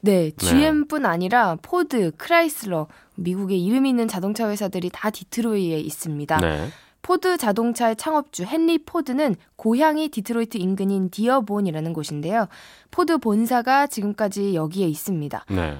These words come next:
Speaker 1: 현재는 북미 지역에서 아랍계 이민자들이 가장 많이 살고
Speaker 2: 음.
Speaker 1: 있어서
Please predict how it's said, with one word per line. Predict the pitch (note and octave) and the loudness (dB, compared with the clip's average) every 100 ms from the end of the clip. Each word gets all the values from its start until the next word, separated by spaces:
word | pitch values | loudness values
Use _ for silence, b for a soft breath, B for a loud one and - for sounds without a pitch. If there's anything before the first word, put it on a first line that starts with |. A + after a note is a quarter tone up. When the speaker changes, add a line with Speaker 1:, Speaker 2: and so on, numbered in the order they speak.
| C#2 | -8
Speaker 1:
현재는 | D#4 D#4 D4+ D#4 E4 D#4+ | -2 2 2 2 2 0
북미 | - B3 C4 D4+ D4 | 0 0 2 2 0
지역에서 | A#3+ A3 G#3+ G#3 A#3 A#3 - | 0 0 -2 -2 0 0 0
아랍계 | E3 F#3 A3+ A3+ C4 | 0 2 2 0 -4
이민자들이 | A#3+ G3 G#3+ G#3+ G#3+ G3 G#3+ A#3 | -2 2 2 2 0 -2 -4 -6
가장 | - G#3 C4 D#4+ | -8 0 2 4
많이 | A3+ E3 G3 | 2 0 -2
살고 | B3 - G3 | -2 0 0
Speaker 2:
음. | |
Speaker 1:
있어서 | E2 E3+ B3+ A#3+ | -2 -4 -2 -2